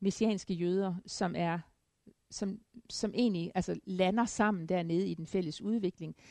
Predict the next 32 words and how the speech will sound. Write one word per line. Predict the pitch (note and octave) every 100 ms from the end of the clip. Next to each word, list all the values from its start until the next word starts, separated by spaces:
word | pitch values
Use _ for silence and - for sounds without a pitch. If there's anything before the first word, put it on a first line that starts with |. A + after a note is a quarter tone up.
| - -
men | F3+
som | F3 G3+
jo | F3
i |
dag | E3+ G3+ G3+ - _
er | F3
trukket | - F#3+ F3 D#3+ D3+ -
langt | F#3 G#3 -
fra | -
hinanden | F3+ E3 D#3+ F3
på | -
grund | - F3
af | E3
det | D#3+
politiske, | - E3 E3+ F3 - D#3 D3 E3 F3+
øh, | E3 D#3 D#3 D3+ -
billede, | D#3+ E3+
man | D#3+ D3+
er. | D3 - _ - - _ _
Kunne | G#3 F#3
også | -
se | G#3
på | - F3+
den, | F3 E3+
øh, | E3+ D#3 D#3 D#3 D#3+ -
på |
den | E3 D#3+
her | C4
måde. | F#3 E3+ F3
Det | F#3
er |
så, | - D#3